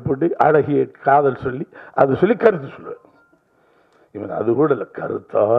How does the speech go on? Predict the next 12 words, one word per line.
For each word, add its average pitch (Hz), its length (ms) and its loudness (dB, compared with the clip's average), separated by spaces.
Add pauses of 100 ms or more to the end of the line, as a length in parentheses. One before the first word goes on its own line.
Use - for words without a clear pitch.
(160)
சொல்லிட்டு - 360 -16
இருப்பான். - 380 -10 (1300)
அதனால் 107 360 0 (720)
இன்னொரு 113 360 -4
விழாவில் 143 420 2 (240)
கடவுள் 131 340 2 (100)
ரெண்டு, 143 220 -2 (800)
இந்த 104 140 -10 (760)
நம்மளும் 151 380 -2
தேடி 151 180 0 (120)
பார்ப்போம். 160 300 0 (280)
கடவுள் 147 280 -2